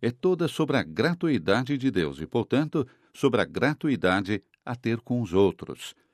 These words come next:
seja com o testemunho, seja com o serviço. O convite é, portanto, alargar o coração para que a graça venha. A graça, de fato, não se compra. E a servir o povo de Deus, não usá-lo.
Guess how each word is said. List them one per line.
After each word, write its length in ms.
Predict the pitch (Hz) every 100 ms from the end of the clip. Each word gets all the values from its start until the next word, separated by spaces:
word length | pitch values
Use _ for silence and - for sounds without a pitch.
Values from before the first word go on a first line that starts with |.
| _ _
seja 400 | - 82 73 76
com 180 | 85 78
o 60 |
testemunho, 760 | - 98 - 147 87 92 113 117 _ _
seja 440 | - - 71 65 71
com 160 | 78
o 40 | 76
serviço. 640 | 101 80 85 - - 71 - _ _ _ _ _ -
O 80 | 131
convite 600 | 220 117 151 175 185 -
é, 80 | -
portanto, 520 | 87 165 - 131 151
alargar 560 | 160 156 120 87 123 175
o 80 | 180
coração 520 | 165 143 - 120 147
para 220 | 151 147
que 160 | 135 170
a 80 | 135
graça 560 | 85 92 123 - 147
venha. 380 | 104 87 65 - _ _ _ _ _ _
A 120 | -
graça, 400 | 62 78 87 87
de 100 | 71
fato, 420 | - 101 - 95 - _ _ _
não 240 | 73 76
se 160 | - -
compra. 440 | - 117 85 - - _ _ _ _ _ _ _
E 120 | - 151
a 40 |
servir 600 | - 139 87 - 147 175
o 80 | 131
povo 280 | - 127 123
de 140 | 139
Deus, 460 | 82 69 - - - _ _ _
não 280 | - 92 73
usá-lo. 480 | 87 85 71 -